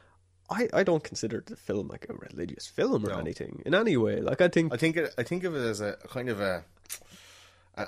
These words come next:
Speaker 2: an aggressive commentary on religion, if
Speaker 1: Yeah,
Speaker 2: anything.
Speaker 1: yeah.
Speaker 2: That they're like, "An evil man wants to use this book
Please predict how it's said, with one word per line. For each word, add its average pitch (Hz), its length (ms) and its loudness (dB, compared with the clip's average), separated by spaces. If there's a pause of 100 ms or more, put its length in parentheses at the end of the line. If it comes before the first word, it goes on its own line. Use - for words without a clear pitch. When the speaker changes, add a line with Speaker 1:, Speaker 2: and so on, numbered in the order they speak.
Speaker 2:
an 101 100 -2
aggressive 104 400 -2
commentary 123 520 -4
on 90 100 -6
religion, 82 220 -6
if 220 40 4
Speaker 1:
Yeah, 285 260 6
Speaker 2:
anything. 170 320 6
Speaker 1:
yeah. 147 60 -2 (380)
Speaker 2:
That 107 140 2
they're 110 120 6
like, 98 300 0 (300)
"An 110 160 -4
evil 117 340 0
man 101 360 -2
wants 98 240 -4
to 104 100 -6
use 95 320 -6
this 92 240 -6
book - 500 -6